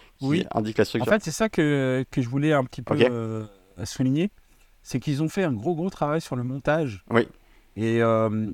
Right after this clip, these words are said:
Speaker 2: il se trouve que les, les émi-, les émi-, les émi-, les émissions précédentes étaient beaucoup marquées par, euh,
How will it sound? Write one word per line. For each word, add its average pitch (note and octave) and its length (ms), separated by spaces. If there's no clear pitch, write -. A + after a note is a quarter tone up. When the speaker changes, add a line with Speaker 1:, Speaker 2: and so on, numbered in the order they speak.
Speaker 2:
il A#2+ 80
se - 60
trouve - 180
que D3+ 120
les, C3+ 180
les C3 240
émi-, C#3+ 140
les C#3 120
émi-, C#3+ 200
les C3 140
émi-, C#3+ 200
les B2+ 200
émissions D3+ 280
précédentes D#3 480
étaient C3+ 160
beaucoup B2+ 360
marquées F#3+ 360
par, D#3 280
euh, B2 100